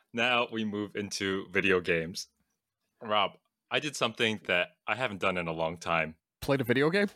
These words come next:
Speaker 1: I beat a video game.
Speaker 2: What?
Speaker 1: That
Speaker 2: No,
Speaker 1: too, but I beat
Speaker 2: that's
Speaker 1: it.
Speaker 2: not true. That's not possible.
Speaker 1: Yep.
Speaker 2: There's no chance in hell you
Speaker 1: It's
Speaker 2: finished a video game.
Speaker 1: I finished a video
Speaker 2: Well,
Speaker 1: game.
Speaker 2: no. Was it, like, one of those twenty-minute games that don't really count? Like,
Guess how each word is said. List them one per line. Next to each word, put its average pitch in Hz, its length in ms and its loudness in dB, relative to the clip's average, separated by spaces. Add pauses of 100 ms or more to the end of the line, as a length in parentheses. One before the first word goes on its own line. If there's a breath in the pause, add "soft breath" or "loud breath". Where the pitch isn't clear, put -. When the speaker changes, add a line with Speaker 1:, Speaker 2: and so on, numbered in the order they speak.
(340)
Speaker 1:
I 110 100 0
beat 98 320 -6
a 85 80 -8
video 85 300 -2
game. 87 360 0
Speaker 2:
What? - 380 2
Speaker 1:
That 131 160 0
Speaker 2:
No, 143 60 0
Speaker 1:
too, 107 200 2
but 98 80 2
I 90 80 2
beat 92 140 -6
Speaker 2:
that's 113 160 2
Speaker 1:
it. 90 60 -6
Speaker 2:
not 98 160 2
true. 90 180 -2
That's 110 220 0
not 98 120 2
possible. 87 340 2
Speaker 1:
Yep. 82 120 -6
Speaker 2:
There's 143 160 0
no 143 240 4
chance 135 320 0
in 127 80 -4
hell 110 160 4
you 120 160 0
Speaker 1:
It's - 140 -8
Speaker 2:
finished 107 380 2 (120)
a 117 80 4
video 92 320 2
game. 82 240 -4 (220 loud breath)
Speaker 1:
I 87 80 -4
finished 110 340 -2
a 110 60 -4
video 95 260 -4
Speaker 2:
Well, 220 100 0
Speaker 1:
game. 92 100 -6
Speaker 2:
no. 120 200 -2 (220 soft breath)
Was 170 120 2
it, 185 80 4
like, 160 200 2
one 170 100 2
of 156 60 4
those 156 120 0
twenty-minute 143 560 2
games 143 300 2
that 120 120 -2
don't 123 140 2
really 110 180 4
count? 117 400 0
Like, 110 260 0